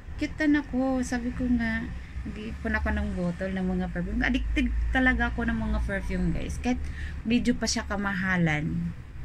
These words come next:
Gustong gusto ko talaga. Yung medyo, mm, mayroong time na gusto ko yung mild, gusto ko yung matapang na amoy.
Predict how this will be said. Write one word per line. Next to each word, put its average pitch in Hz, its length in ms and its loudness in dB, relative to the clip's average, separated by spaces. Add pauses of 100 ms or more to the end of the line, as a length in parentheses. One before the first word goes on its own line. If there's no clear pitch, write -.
(460)
Gustong 277 320 2
gusto 254 320 0
ko 254 80 2
talaga. 226 400 0
Yung 240 240 8
medyo, 247 320 8
mm, 214 1040 0 (380)
mayroong 208 480 -4
time 202 320 -2
na 185 240 0
gusto 180 320 -4
ko 196 80 -8
yung 175 560 2
mild, 247 480 4
gusto 202 240 -6
ko 196 160 -6
yung 175 560 -2
matapang 214 640 -6
na 208 240 -6
amoy. 208 320 -6